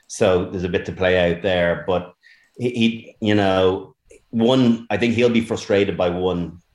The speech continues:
um, Heineken Cup in the last six years, considering they've been in three finals, other semi-finals, and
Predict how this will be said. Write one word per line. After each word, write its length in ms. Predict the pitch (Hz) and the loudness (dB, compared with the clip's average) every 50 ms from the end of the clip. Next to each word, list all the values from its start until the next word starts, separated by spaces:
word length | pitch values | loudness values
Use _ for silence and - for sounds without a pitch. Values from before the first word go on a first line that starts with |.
| _ _ | _ _
um, 640 | 82 85 85 82 82 80 80 80 80 78 78 78 78 - | -6 -4 -4 -2 -4 -4 -6 -6 -8 -10 -10 -14 -10 -6
Heineken 380 | 92 95 92 85 78 90 90 - | -4 -2 -2 -2 -4 -4 -6 -2
Cup 280 | 92 87 80 - - - - _ - | 0 -2 -2 -2 -6 -14 -18 _ -8
in 140 | 87 82 | -6 -4
the 80 | 82 82 | -4 -2
last 500 | 82 82 82 80 80 78 - - - - | -2 -2 -2 -2 -4 -6 -8 -12 -14 -12
six 320 | - - 95 82 - - | -8 -6 -6 -6 -6 -8
years, 540 | 85 85 85 82 80 78 76 76 73 - - | -6 -4 -2 -2 0 -2 -2 -4 -6 -10 -10
considering 600 | - 90 80 76 - 90 85 80 82 82 80 82 | -10 -10 -10 -6 -6 -4 -4 -2 -2 -2 -2 -4
they've 200 | 80 78 76 - | -4 -4 -4 -4
been 160 | - 87 85 | -4 -4 -4
in 140 | 85 82 78 | -4 -4 -6
three 220 | 78 - 85 82 78 | -6 -6 -8 -8 -8
finals, 520 | - 82 78 78 76 76 76 76 76 80 | -8 -6 -6 -6 -4 -4 -4 -6 -4 -4
other 180 | 87 82 82 78 | -4 -4 -4 -6
semi-finals, 960 | - 80 80 80 80 76 78 80 78 78 78 78 76 76 73 76 76 76 | -6 -8 -8 -8 -8 -8 -8 -8 -8 -6 -6 -6 -6 -4 -4 -6 -6 -8
and 300 | 82 76 76 76 76 76 | -8 -6 -6 -8 -8 -10